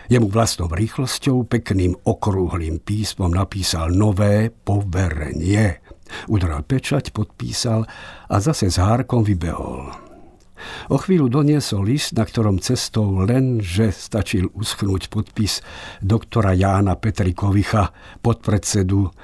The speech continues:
Muzeálnej slovenskej spoločnosti. A už mi ho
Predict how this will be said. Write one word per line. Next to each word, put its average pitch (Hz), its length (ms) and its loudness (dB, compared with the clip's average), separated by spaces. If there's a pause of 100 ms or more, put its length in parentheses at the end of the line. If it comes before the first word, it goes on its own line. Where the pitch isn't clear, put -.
(180)
Muzeálnej 95 560 2
slovenskej 85 640 -2
spoločnosti. 76 1040 -6 (400)
A 101 160 2
už 135 240 0
mi 131 160 2 (400)
ho 101 80 -2